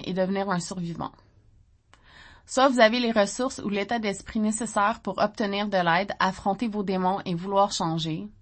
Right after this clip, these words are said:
ou vous allez dans l'autre sens et vous restez dans le traumatisme. Vous ne l'affrontez jamais, vous ne l'affronterez jamais. Vous l'intériorisez, vous prenez toute la douleur que vous ressentez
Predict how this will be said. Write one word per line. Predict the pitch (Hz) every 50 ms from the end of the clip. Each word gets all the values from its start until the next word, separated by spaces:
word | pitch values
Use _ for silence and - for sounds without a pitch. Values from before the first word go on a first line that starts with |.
| - _ _
ou | - 240
vous | 240 233 208 220
allez | 196 190 220 233
dans | 208 190 180 175
l'autre | 180 196 226 226
sens | - - 185 165 170 196 196 - - -
et | -
vous | 185 185 185
restez | - 185 185 190 - 220
dans | 214 208
le | 185 175
traumatisme. | - - 208 185 180 165 170 165 - - - - - - - - _ _ - - - - _ -
Vous | 180 180
ne | 180
l'affrontez | 180 185 196 - - - 202 208 208 233 233
jamais, | 220 208 196 180 170 170 165 170 190 233 226 - - - - - - - - - - - -
vous | - 180 190
ne | 185 185 175 175 170 170
l'affronterez | 175 175 180 185 - - 190 175 170 - - - 202 190 196 196 - - - -
jamais. | 190 175 196 185 180 175 165 156 - 175 - - - _ _ _ - - 202
Vous | 175 196 185
l'intériorisez, | 180 180 185 185 208 196 - 208 196 196 196 214 196 175 175 185 180 214 254 269 240
vous | 185 - -
prenez | - - - 185 185 190 190 185
toute | - - - 262 - -
la | 233 190
douleur | 185 196 190 180 170 175 180 190 -
que | - 196
vous | 175 170 175
ressentez | 170 185 185 - - 180 170 170 - 185 185 202 220